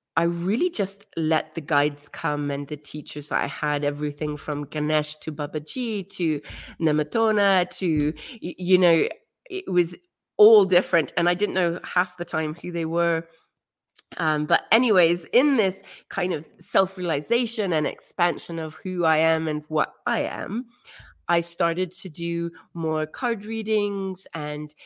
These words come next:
you know, connecting in that way. And then I had this beautiful friend, um, that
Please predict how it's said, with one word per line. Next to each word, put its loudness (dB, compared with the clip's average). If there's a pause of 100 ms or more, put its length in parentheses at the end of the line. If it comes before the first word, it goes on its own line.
(220)
you -6
know, -8
connecting -6
in -4
that 0
way. -2
And -4
then -4
I -4
had -4
this -10
beautiful -4
friend, -2 (320)
um, -4 (600)
that -4